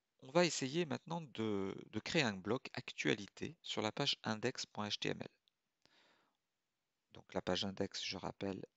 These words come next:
elle est ici. Et on aimerait donc rajouter un bloc de texte. Donc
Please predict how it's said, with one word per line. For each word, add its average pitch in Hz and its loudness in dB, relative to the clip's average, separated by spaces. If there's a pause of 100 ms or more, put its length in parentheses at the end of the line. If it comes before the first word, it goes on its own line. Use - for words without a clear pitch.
elle - -10
est - -10
ici. - -6 (1000)
Et 110 2 (400)
on 95 -2
aimerait 101 0 (1600)
donc 98 -6
rajouter 151 4
un 143 2
bloc 123 2
de 107 0
texte. - -8
Donc - -18